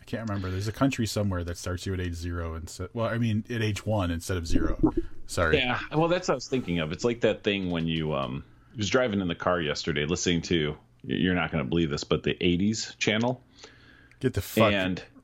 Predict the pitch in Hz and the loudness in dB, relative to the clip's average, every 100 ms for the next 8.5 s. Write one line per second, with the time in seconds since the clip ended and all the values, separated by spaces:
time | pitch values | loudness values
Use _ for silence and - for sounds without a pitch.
0 | - 123 104 101 143 131 123 110 123 123 | 0 2 4 4 4 4 2 0 0 2
1 | 127 - - 127 120 123 90 82 123 117 | 0 -2 0 0 0 0 0 0 2 2
2 | 110 107 113 107 87 - 95 117 - 127 | 2 0 0 0 -4 0 0 0 0 0
3 | - - 104 - 95 98 92 76 80 85 | 0 0 0 2 0 0 0 0 0 2
4 | 90 85 90 92 - 104 95 101 80 76 | 0 0 -2 -2 -2 0 0 0 0 2
5 | 117 113 117 107 104 85 85 95 110 - | 0 2 2 2 0 2 2 2 0 0
6 | 127 127 135 92 104 101 92 80 107 147 | 0 2 0 0 2 2 0 0 2 2
7 | 127 127 131 104 80 - 85 87 101 101 | 0 2 2 2 0 0 0 0 0 0
8 | 95 104 - - | 0 0 -2 -8